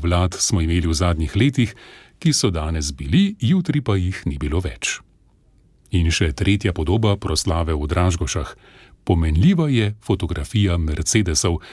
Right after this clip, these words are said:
parkiranih ob prizorišču. Na proslavo ne hodijo reveži, ne hodi proletariat, ne hodijo revolucionarji, ki so zažigali gradove in kradli vile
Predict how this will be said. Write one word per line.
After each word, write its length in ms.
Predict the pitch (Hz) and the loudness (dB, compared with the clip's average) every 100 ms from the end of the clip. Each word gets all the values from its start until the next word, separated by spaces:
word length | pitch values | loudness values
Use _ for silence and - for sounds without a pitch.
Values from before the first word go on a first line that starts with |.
| - | -4
parkiranih 640 | 139 - 107 101 101 101 | -2 0 2 4 2 2
ob 160 | 117 104 | 0 0
prizorišču. 640 | - 117 127 - - - 73 _ _ - - - _ _ - | -2 0 0 0 -4 -8 -10 _ _ -20 -20 -20 _ _ 0
Na 100 | 104 | 0
proslavo 520 | 113 98 151 190 156 | 2 2 2 2 4
ne 100 | 110 | 2
hodijo 460 | 90 117 104 92 78 | 2 0 2 0 0
reveži, 500 | 82 73 69 69 65 - | -2 -2 -6 -6 -8 -2
ne 140 | 98 | 0
hodi 480 | 90 107 101 92 92 - | 2 2 2 2 0 -2
proletariat, 880 | 101 92 85 - 80 101 69 - - - | 0 2 0 -2 0 0 -2 -10 -10 -2
ne 100 | 87 | 0
hodijo 540 | 151 165 147 127 113 - | 2 2 2 2 0 -2
revolucionarji, 960 | 113 107 101 98 - 85 127 135 117 107 | -2 0 2 0 0 0 0 2 0 0
ki 140 | - 104 | -2 -2
so 180 | - | 0
zažigali 540 | 85 80 95 113 95 92 | 0 0 0 0 0 0
gradove 540 | 90 80 85 110 95 | -2 -2 0 0 0
in 140 | 76 76 | -2 -2
kradli 380 | - 95 87 76 | 0 0 0 0
vile 300 | 101 120 | 2 2